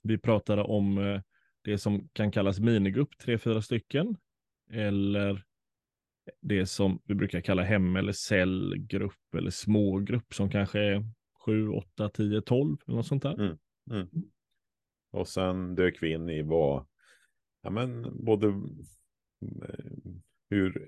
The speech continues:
Speaker 2: hur enkelt det är att få till såna grupper och för vem det kan passa och så vidare.
Speaker 1: Mm.
Speaker 2: Eh, men vi pratar inte så mycket om innehållet.
Speaker 1: Nej.
Speaker 2: Vad fyller man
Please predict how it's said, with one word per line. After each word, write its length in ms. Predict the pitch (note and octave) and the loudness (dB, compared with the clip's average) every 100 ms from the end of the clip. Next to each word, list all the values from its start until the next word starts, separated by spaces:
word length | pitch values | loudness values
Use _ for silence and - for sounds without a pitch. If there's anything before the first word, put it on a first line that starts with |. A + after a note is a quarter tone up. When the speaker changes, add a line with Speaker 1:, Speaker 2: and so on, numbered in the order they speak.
| E2+ | 0
Speaker 2:
hur 160 | F#2 | 2
enkelt 640 | E2 F#2 F#2 - G2 F#2+ - | 4 2 -2 -2 -2 -2 -4
det 140 | F#2 F#2 | -2 0
är 140 | F#2 | -2
att 100 | E2+ | -4
få 140 | - | -6
till 360 | - - G2 A#2 | -4 -2 0 0
såna 260 | B2 A2+ A2 | -2 -2 4
grupper 640 | A2 A2 - G#2 G2+ G2 | 2 2 0 4 6 4
och 360 | F#2 F#2 F#2 - _ - | 2 -2 -6 -10 _ -4
för 120 | F2+ | 0
vem 280 | F2 F2+ F2 | 2 2 2
det 100 | E2+ | -4
kan 180 | - E2+ | -4 -2
passa 360 | E2 - - | -2 0 -2
och 140 | G1+ - | -2 -2
så 100 | - | -4
vidare. 420 | - - - - _ _ _ - | -4 -4 -6 -8 _ _ _ -4
Speaker 1:
Mm. 220 | A2 G#2 - - _ _ _ _ F#2+ | -2 -2 -4 -20 _ _ _ _ -8
Speaker 2:
Eh, 340 | F2 E2+ E2+ - - _ _ _ _ _ _ | -8 -8 -12 -14 -20 _ _ _ _ _ _
men 180 | - F#2 | -4 0
vi 100 | G2+ | 2
pratar 280 | - A#2 A#2 | 4 4 4
inte 140 | G#2 | 0
så 120 | - | 0
mycket 300 | C3+ A2 - | -2 0 -2
om 100 | G#2+ - | -2 0
innehållet. 760 | G#2 F#2 - - - - - _ - | 0 0 0 0 -2 -8 -20 _ -4
Speaker 1:
Nej. 320 | G#2+ A#2 - - _ _ _ _ _ _ | 2 4 2 -6 _ _ _ _ _ _
Speaker 2:
Vad 220 | G2 G2+ | 2 2
fyller 340 | - A2+ G#2+ G2 | 4 2 2 2
man 380 | F2+ E2+ D2 | 0 -4 -8